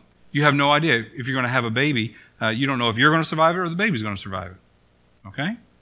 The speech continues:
That kind of, of of environment is where he was. And in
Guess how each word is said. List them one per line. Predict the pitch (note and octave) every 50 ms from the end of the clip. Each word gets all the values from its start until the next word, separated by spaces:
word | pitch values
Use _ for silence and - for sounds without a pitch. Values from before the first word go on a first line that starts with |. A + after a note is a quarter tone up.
| _ _ _ _ _ _ _ _ _ _
That | C#3 D3 F3+ G3 F3+
kind | - - F3 E3 C#3+
of, | A#2+ - - - C3
of | C3 A#2+ A2 G#2 - - _ _ _ _ _
of | A#2+ A#2 A2 A2+ - _ -
environment | C3 B2+ A2+ B2 C#3+ E3 D#3 B2+ A#2 A#2 A2+
is | A#2+ A2+ A2+ B2+
where | C#4+ F#3+ B2+ A#2+ C#3 D3+ D3
he | C3+ - C#3+ C3+ B2+
was. | B2 C3 C3 A#2+ G#2+ G2 G#2+ - - - - _ _ _ _ _ _ _ _ _ _ _ _ _ _ _ _ _ _ - - - - - -
And | - D3+ D3+ D#3+
in | D#3+ D#3 D3 D3 C#3+ -